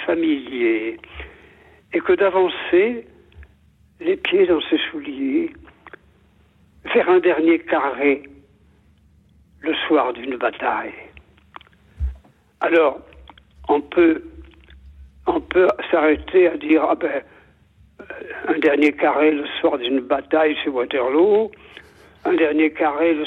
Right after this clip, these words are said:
soir d'une bataille, c'est ces jeunes héroïques soldats qui sont partis se faire parachuter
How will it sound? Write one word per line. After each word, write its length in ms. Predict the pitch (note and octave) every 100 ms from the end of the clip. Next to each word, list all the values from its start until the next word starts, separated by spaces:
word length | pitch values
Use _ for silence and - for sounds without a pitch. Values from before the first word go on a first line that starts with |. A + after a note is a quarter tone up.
| -
soir 160 | E3 D3
d'une 200 | C#3 C#3+
bataille, 680 | D3 C#3+ - D#3 D#3+ D#3+ D3+ - - _ _ _ _ _ _ - - _ - -
c'est 100 | F#3+ -
ces 300 | D#3 C#3 C#3 - - _ - - -
jeunes 360 | F3+ E3+ C#3+ - - _ _ _ _ _ _ _ _ _ _ _ -
héroïques 600 | F3 - C#3 E3 E3 - - -
soldats 580 | D#3 C#3 D#3+ D#3 E3+ - - - - _ _ _ - _ _ _ _ -
qui 120 | - D#4+ -
sont 140 | D#3
partis 760 | - D3+ - - E3 D#3+ D3+ - - - _ _ _ _ _ _ _ - -
se 80 | F3+
faire 260 | - F3 -
parachuter 720 | - D#3 D3+ - D#3+ -